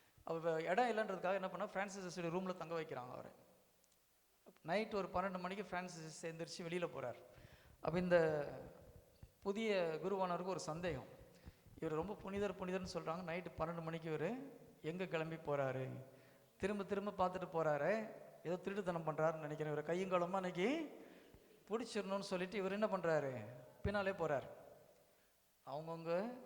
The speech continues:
என்ன பண்றாங்களோ அவங்க புத்தி அப்படித்தான் இருக்கும். கரெக்டா?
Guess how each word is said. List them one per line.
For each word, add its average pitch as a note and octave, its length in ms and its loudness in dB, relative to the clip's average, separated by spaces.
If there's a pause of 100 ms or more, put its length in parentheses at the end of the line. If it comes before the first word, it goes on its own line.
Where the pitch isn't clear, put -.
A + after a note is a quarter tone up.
என்ன E3+ 200 0
பண்றாங்களோ F3 640 -2
அவங்க D#3 200 -2
புத்தி E3+ 240 0
அப்படித்தான் D#3 300 0
இருக்கும். A2 280 -6 (1120)
கரெக்டா? F#3 380 2